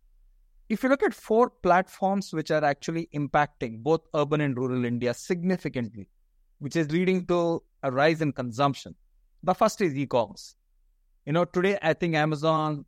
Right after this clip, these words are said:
supplies at least one order to something like ninety-seven percent of pin codes. So e-commerce, the platform is across the country. So there is no boundary of urban or rural India for e-commerce.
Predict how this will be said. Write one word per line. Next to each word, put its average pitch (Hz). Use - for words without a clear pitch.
supplies 170
at 160
least 175
one 170
order 160
to 160
something 160
like 156
ninety-seven 151
percent 143
of 127
pin 120
codes. -
So -
e-commerce, 180
the 156
platform 180
is 160
across 165
the 170
country. 151
So 156
there 151
is 147
no 165
boundary 156
of 151
urban 139
or 135
rural 127
India 123
for 127
e-commerce. 117